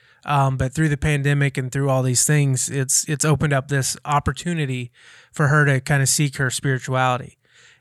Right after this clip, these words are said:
And I'm, I'm sitting here thinking, like, well, as a church, and, and I think even, like, specifically as creatives in the church,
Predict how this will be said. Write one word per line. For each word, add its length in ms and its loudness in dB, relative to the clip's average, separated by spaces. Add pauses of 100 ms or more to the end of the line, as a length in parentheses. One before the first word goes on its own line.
And 340 2
I'm, 340 0
I'm 220 0
sitting 240 0
here 80 2
thinking, 300 -2
like, 180 0
well, 100 2
as 140 2
a 60 -4
church, 480 2
and, 500 -2
and 200 0
I 160 0
think 280 -2
even, 420 -2
like, 200 0
specifically 560 2
as 100 2
creatives 720 0
in 80 0
the 80 -2
church, 500 -2